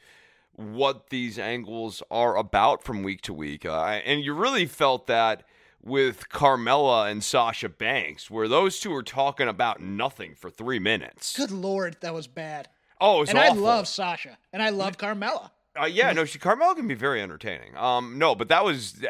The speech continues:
Speaker 1: uh, it was nails on a chalkboard, absolutely awful. I, it, it was very, very bad.
Speaker 2: You know what it is, and it, it's, it, we'll get into this a bit when, when we talk A E W a little. It's the difference between the, the,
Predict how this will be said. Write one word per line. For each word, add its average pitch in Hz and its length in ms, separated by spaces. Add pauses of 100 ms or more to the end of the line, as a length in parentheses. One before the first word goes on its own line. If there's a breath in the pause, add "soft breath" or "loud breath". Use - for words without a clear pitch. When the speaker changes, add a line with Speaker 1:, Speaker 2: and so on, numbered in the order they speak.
(120)
Speaker 1:
uh, 151 180
it 160 100
was 127 320
nails 160 440
on 160 100
a 143 40
chalkboard, 139 720 (140)
absolutely 127 840
awful. 113 460
I, 104 260 (100)
it, 110 140 (200)
it 117 160
was 110 200
very, 117 340
very 90 300
bad. 76 380 (480 loud breath)
Speaker 2:
You 226 100
know 294 180
what 254 220
it 202 120
is, 202 400
and 202 200
it, 202 120
it's, 196 360
it, 208 180
we'll 208 140
get 233 120
into 208 160
this 185 160
a - 60
bit 180 240
when, 170 240
when 175 140
we 170 120
talk 160 320
A 170 60
E 156 220
W 135 400 (260)
a 139 40
little. 131 300 (400 soft breath)
It's 226 240
the 220 140
difference 254 600
between 196 800 (1120 soft breath)
the, 202 120
the, 226 200